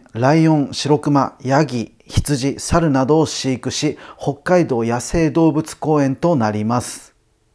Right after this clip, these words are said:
千九百七十八年の上空写真でございます。温泉施設が最初に作られ、真ん中にどっしりとあります。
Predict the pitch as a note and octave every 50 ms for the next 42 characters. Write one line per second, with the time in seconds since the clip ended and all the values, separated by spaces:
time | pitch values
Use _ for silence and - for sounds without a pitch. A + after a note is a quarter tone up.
0 | _ _ _ _ _ _ _ _ _ _ _ _ _ - - - - - - -
1 | - G#3 G3+ C#3+ F3 E3 A#2+ C3+ C3+ - C3+ B2+ C3+ D3+ F3 F3+ C#3 D3 D3+ C#3+
2 | - - C#3+ - F3 F3 D#3+ C#3+ C#3+ D#3 F3 F3 C#3+ - - - C#3+ D3 D3+ D3
3 | - D#3 C#3+ - - C#3+ C3 - - B2 A#2+ A2+ D#3 D#3+ - - A#2 A#2+ G2 G#2+
4 | A#2 A#2 A2+ A2+ A#2+ C3 B2+ - - - - - - - E3 F#3+ F#3 - - F#3
5 | F3+ E3+ E3+ - - C#3+ B2+ D3 E3+ E3+ - - - C3 C3 B2+ - B2 A#2+ A#2
6 | A2+ - - - C3+ C#3+ C#3+ C#3 A#2 - - A2 B2 D#3 E3+ E3 D#3 - D3+ C#3+
7 | C#3 B2 - - _ _ B2+ C3+ C3 - - F3+ - C3+ - E3+ E3 - - G#2
8 | G#2+ A2 A2+ B2+ C#3 - -